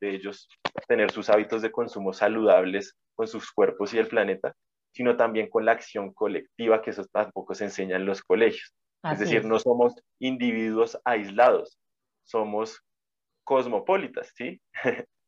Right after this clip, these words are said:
Speaker 1: Somos cosmopolitas, somos personas que habitamos en la tierra, ¿sí?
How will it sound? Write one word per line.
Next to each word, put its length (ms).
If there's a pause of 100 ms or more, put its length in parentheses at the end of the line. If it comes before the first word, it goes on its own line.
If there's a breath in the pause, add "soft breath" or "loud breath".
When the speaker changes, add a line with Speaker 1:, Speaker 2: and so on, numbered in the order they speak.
(120)
Speaker 1:
Somos 180
cosmopolitas, 800 (400)
somos 580 (100)
personas 560
que 120
habitamos 500
en 300
la 140
tierra, 600 (160)
¿sí? 300